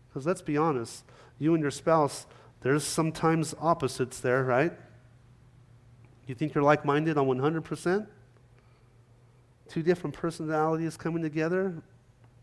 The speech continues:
I mean, some people even look, "How is that possible?"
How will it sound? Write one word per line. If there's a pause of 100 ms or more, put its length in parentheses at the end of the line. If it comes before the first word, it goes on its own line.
(140)
I
mean, (320)
some
people
even
look,
"How
is
that
possible?"